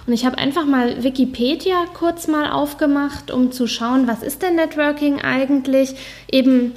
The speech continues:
Networking ist Netzwerken und das bedeutet eben, dass man, ja, Aufbau und Pflege in persönliche und berufliche Kontakte steckt. Und eben, es ist ein Ziel,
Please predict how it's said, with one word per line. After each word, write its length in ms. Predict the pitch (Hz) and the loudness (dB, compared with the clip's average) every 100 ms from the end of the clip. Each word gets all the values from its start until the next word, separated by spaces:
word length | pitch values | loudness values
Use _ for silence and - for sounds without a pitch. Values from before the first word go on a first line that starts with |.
| - | -4
Networking 600 | 240 254 262 254 269 247 | -2 2 2 2 2 2
ist 180 | 220 233 | 0 -2
Netzwerken 960 | 233 285 - 262 269 269 285 294 302 | 0 0 -4 -4 -2 0 0 0 0
und 160 | 269 240 | 0 0
das 140 | 247 | -2
bedeutet 600 | - 220 220 220 247 269 - | -2 -4 0 0 0 -2 0
eben, 380 | 247 247 247 | 0 2 2
dass 220 | 240 226 247 | 2 -2 0
man, 300 | 233 226 220 - - - - - | 2 2 0 -6 -20 -20 -20 -6
ja, 380 | 226 208 196 208 - - - - _ _ | 0 0 -2 -8 -14 -20 -20 -20 _ _
Aufbau 600 | - 285 320 - 285 269 | -2 -2 -2 0 4 4
und 200 | - 233 | 4 0
Pflege 460 | 220 - 233 294 294 | 0 0 0 2 0
in 220 | 262 254 | 2 2
persönliche 600 | 254 240 220 247 277 285 | 2 -2 2 2 2 0
und 200 | 247 233 | -2 -2
berufliche 580 | 240 220 240 - 240 233 | -2 -2 -4 -2 -2 -2
Kontakte 680 | 220 226 208 - 285 - 349 | -6 -6 -6 -6 -10 -8 -8
steckt. 640 | - - 330 370 - - - - - - - | -8 -6 -6 -6 -14 -20 -20 -20 -20 -20 -2
Und 320 | 262 269 262 | 2 2 2
eben, 480 | 254 262 269 269 262 | 2 4 4 4 2
es 180 | 254 254 | 0 -4
ist 180 | 247 - | -10 -6
ein 280 | 233 226 226 | -2 -2 -4
Ziel, 600 | - 262 294 330 339 | -4 0 0 0 -2